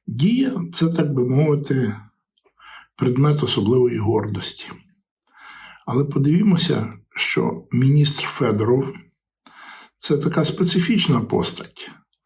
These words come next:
На міністра Федорова завернута вся програма виробництва безпілотників. Всі фінанси. Саме міністр Федоров жодного разу не відзвітував, скільки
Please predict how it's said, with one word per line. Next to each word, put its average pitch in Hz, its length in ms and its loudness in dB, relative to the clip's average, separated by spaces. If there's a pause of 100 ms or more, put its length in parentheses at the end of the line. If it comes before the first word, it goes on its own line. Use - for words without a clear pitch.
(520)
На 135 140 4
міністра 165 500 4
Федорова 135 800 0
завернута 127 760 2
вся 127 260 -2
програма 117 480 2
виробництва 127 640 0
безпілотників. - 1000 -6 (1500)
Всі - 240 2
фінанси. 139 680 0 (600)
Саме 240 280 -2
міністр 240 440 4
Федоров 135 560 2
жодного 135 380 2
разу 127 260 2
не 127 140 4
відзвітував, 123 680 2
скільки - 600 0